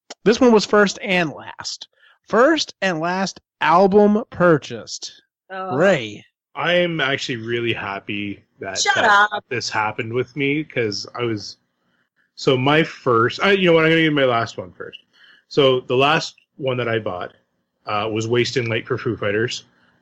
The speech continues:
Speaker 3: Uh, that's the last time that I bought one, which is awesome. You know, it's a, a wicked, uh, wicked album.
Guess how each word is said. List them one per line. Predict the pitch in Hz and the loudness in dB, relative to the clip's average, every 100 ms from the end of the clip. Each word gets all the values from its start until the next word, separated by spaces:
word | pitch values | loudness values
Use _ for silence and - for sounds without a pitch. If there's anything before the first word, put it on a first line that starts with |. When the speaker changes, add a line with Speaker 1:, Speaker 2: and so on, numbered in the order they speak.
| - | -6
Speaker 3:
Uh, | 104 104 101 104 | -2 0 -2 -4
that's | - 113 - | -4 -6 -4
the | |
last | 104 101 - | -4 -4 -6
time | 107 | -8
that | 98 | -6
I | |
bought | 92 95 101 | -6 -6 -4
one, | 104 | -4
which | 104 - | -6 -6
is | 95 | -8
awesome. | 90 110 143 | -8 -8 -8
You | 127 | -6
know, | 98 101 | -8 -10
it's | 95 | -10
a, | 101 95 98 - | -12 -12 -16 -6
a | 131 | -2
wicked, | 113 107 110 104 | 0 0 -2 0
uh, | 107 104 - | 0 0 2
wicked | 139 127 135 123 | 2 4 2 0
album. | 117 117 180 | 0 2 2